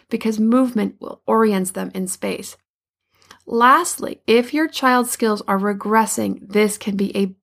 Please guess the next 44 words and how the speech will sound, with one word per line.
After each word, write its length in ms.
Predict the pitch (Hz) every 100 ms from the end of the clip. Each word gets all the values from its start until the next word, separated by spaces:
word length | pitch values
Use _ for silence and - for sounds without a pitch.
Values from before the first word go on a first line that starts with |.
| -
big 240 | 202 196
red 180 | 196 190
flag, 380 | - - - - - -
so 220 | - 214
be 340 | 196 - 226 254
sure 260 | 247 214
to 140 | 202 196
get 240 | 208 -
seen 380 | - 190 180 180 _ _
as 180 | 208 202
soon 280 | - 214 196
as 120 | 185
possible. 720 | - 196 190 - - - - _ _ _ _ _ _ _
The 160 | 240 262
topic 460 | 262 - 302 339 262
of 120 | 233
development 640 | 240 214 208 202 196 190
is 240 | 214 214 - _
really 460 | 196 190 202 196 196
big, 420 | 190 175 180 190 - - -
and 120 | -
I 60 | 220
was 160 | 220
really 340 | 214 240 262 262
hoping 280 | 220 233 208
to 100 | 220
share 200 | - 220
a 80 |
little 200 | 208 208
bit 160 | 202 202
about 300 | 202 196 -
language 540 | 196 220 269 269 196 -
development 460 | 190 180 - 185
as 120 | 185 196
well, 440 | 196 202 190 - - - -
but 140 | 233 226
I 40 |
have 280 | 202 233 -
two 280 | - 285 285
great 240 | 247 240
questions 540 | - 214 196 220 208
that 180 | - 226
I 120 | 220
want 360 | 220 208 214 -